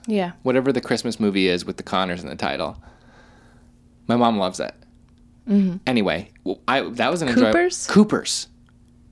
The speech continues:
Speaker 2: Love Coo-, the Coopers.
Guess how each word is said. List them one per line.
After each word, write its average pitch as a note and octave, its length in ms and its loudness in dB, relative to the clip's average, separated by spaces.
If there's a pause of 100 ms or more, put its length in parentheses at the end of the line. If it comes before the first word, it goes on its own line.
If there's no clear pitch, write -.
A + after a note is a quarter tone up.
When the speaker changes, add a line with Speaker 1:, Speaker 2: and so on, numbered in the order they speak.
(420)
Speaker 2:
Love B2+ 380 0 (800)
Coo-, - 260 -2 (280)
the A#2 100 0
Coopers. - 560 0